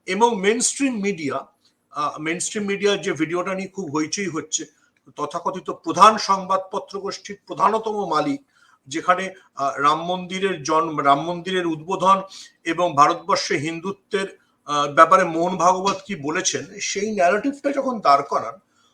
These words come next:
তখন আমার ধারণা, আমার ধারণা, আহ, উত্তর দিনাজপুর থেকে শুরু করে এই যে বর্ধমান, বীরভূম অবধি মুসলিমরা ভীত হবেন এবং বিজেপির থেকে বাঁচার শঙ্কায়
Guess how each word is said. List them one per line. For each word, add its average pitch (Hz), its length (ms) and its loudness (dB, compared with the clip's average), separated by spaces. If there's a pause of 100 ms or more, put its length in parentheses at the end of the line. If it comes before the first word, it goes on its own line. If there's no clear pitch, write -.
(140)
তখন 233 280 4
আমার 269 340 6
ধারণা, 139 480 -2
আমার 196 300 2
ধারণা, 185 400 0 (480)
আহ, 139 140 0 (220)
উত্তর 196 380 0
দিনাজপুর 208 600 -2 (120)
থেকে 180 240 -8
শুরু 202 300 -6
করে 147 280 -2 (360)
এই 160 160 -4
যে 185 100 -2
বর্ধমান, 156 720 2
বীরভূম 208 460 4
অবধি 208 300 -16 (380)
মুসলিমরা 226 720 -2
ভীত 196 300 -4
হবেন - 380 4 (140)
এবং 202 320 0
বিজেপির 247 580 -4
থেকে 294 200 -6
বাঁচার 156 480 0
শঙ্কায় 165 580 -10